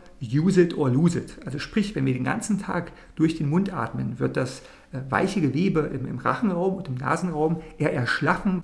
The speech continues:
weil nämlich auch die Luft, die ich durch die Nase atme, mehr, mehr Druck hat, was, äh, was den Bereich festhält.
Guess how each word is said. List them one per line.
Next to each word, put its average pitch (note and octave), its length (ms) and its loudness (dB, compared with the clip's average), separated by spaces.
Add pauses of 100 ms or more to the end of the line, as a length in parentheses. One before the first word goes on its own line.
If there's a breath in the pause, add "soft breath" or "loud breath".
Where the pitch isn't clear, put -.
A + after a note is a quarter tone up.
weil - 80 -2
nämlich C3 200 0
auch C3+ 100 -8
die - 80 -4
Luft, D3 320 0
die D3 40 -4
ich C3 120 -8
durch C3 160 -4
die B2+ 100 -6
Nase D#3+ 300 0
atme, - 260 -2
mehr, B2+ 240 0 (140)
mehr C3 180 4
Druck - 320 4
hat, - 260 -4
was, - 220 -6 (480 loud breath)
äh, D3 60 -6 (100)
was D#3 160 -6
den C3+ 140 2
Bereich A#2+ 260 -2
festhält. E3+ 500 -4